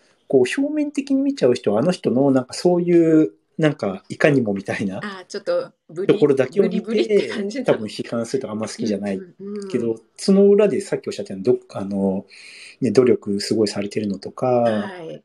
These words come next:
Speaker 1: あと結構田中みな実さんって私こう結構キャラを、まあ、あくまでね、テレビの人なので、
Speaker 2: はい。
Speaker 1: まあ、演じてるというか、やりきってる部分もあると思っていて、
Speaker 2: はい。そうですね。
Speaker 1: で、それをなんか
Speaker 2: 演じてますよね。
Speaker 1: 変に作ってる感じも見せないし、
Speaker 2: うん。うんうんうん。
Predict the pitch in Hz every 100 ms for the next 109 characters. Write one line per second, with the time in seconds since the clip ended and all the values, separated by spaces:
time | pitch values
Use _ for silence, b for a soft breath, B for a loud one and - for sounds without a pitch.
0 | - 139 135 - - - 285 427 415 440
1 | 415 139 214 - - 277 - - - 359
2 | - - 539 403 262 214 107 - 196 151
3 | - _ 277 - 233 139 - _ 135 120
4 | - 226 143 104 98 117 104 101 101 104
5 | 101 101 151 101 - _ _ _ _ _
6 | _ - 175 143 196 269 - 302 - -
7 | 107 170 - - _ 370 127 127 123 104
8 | 110 135 113 113 - - 101 - 107 104
9 | 98 - _ _ _ _ 392 294 - -
10 | 320 311 262 - - - 285 349 403 381
11 | 359 - 165 156 135 - 117 120 120 117
12 | 131 131 107 - 123 117 113 196 196 233
13 | 208 - 208 190 160